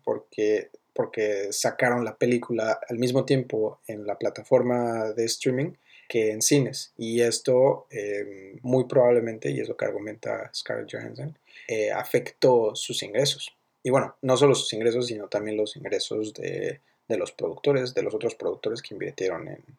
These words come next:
en esa, en esa película. Ahora, no es como que no exista la tecnología para pagarle a los actores, porque, pues, en realidad, eh, mientras más, eh, boletos vendes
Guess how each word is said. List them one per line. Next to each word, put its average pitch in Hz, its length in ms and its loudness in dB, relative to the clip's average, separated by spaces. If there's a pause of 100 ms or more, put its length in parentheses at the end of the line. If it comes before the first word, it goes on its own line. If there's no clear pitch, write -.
(140)
en 104 120 -10
esa, - 420 -8 (280)
en 113 100 -6
esa - 180 -6
película. - 340 -10 (200)
Ahora, 143 380 6
no 170 260 4
es 254 220 2
como 196 300 2
que 127 380 2 (180)
no 165 200 4
exista 165 440 4
la 127 160 6
tecnología 120 800 2 (340)
para 110 320 4
pagarle 113 480 6
a 95 80 4
los 104 240 -2
actores, 139 680 2 (280)
porque, 104 500 2 (260)
pues, 107 140 2
en 107 100 -4
realidad, 113 480 2 (280)
eh, 101 360 -6 (140)
mientras 104 600 -4
más, 117 720 0
eh, 101 480 0
boletos 113 420 -2
vendes 143 460 -2